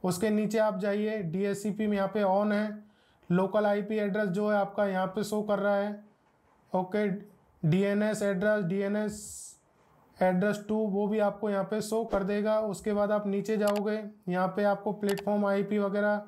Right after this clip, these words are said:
मेन, यहाँ पे आपको मेन डोर स्टेशन जो है उसका आईपी सिक्सटी फ़ाइव है। उसके बाद में यहाँ पे सेटिंग, अगर आपको इसको कंपनी डिफ़ॉल्ट करना है तो यहाँ पे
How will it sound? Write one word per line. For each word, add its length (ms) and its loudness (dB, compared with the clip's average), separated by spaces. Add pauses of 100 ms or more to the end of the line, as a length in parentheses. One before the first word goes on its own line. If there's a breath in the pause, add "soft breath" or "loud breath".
(480 loud breath)
मेन, 480 2 (800 loud breath)
यहाँ 160 4
पे 120 0
आपको 240 0
मेन 380 0
डोर 260 0
स्टेशन 540 -2
जो 220 0
है 120 2
उसका 260 0
आईपी 380 2
सिक्सटी 340 -4
फ़ाइव 360 0
है। 260 -4 (260)
उसके 280 -2
बाद 220 2
में 120 0
यहाँ 140 0
पे 160 -2
सेटिंग, 500 0 (220)
अगर 200 4
आपको 320 2
इसको 360 -2 (1200 soft breath)
कंपनी 360 2
डिफ़ॉल्ट 420 0
करना 300 0
है 240 -2
तो 140 -6
यहाँ 180 2
पे 240 -2